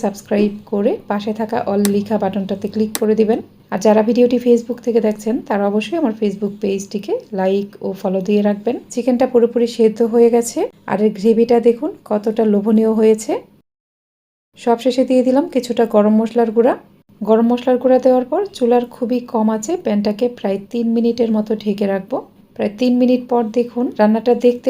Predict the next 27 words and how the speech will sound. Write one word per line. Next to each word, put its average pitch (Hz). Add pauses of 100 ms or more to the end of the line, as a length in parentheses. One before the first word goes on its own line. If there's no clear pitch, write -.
(160)
কতটা 240
লোভনীয় 247
হয়েছে 247
সেটা 233
নিশ্চয়ই 214
আপনাদেরকে 214
আর 202
বলে 202
বোঝাতে 220
হবে 220
না। 277 (880)
এই 233
চিকেন 247
ভুনাটা 247 (120)
খেতে 233
যে 240 (140)
কি 240 (180)
মজার 202 (140)
আমি 202
আপনাদেরকে 202 (120)
বলে 202
বোঝাতে 214
পারবো 208
না। 226 (220)
পোলাও, 233
সাদা 214
ভাত, 220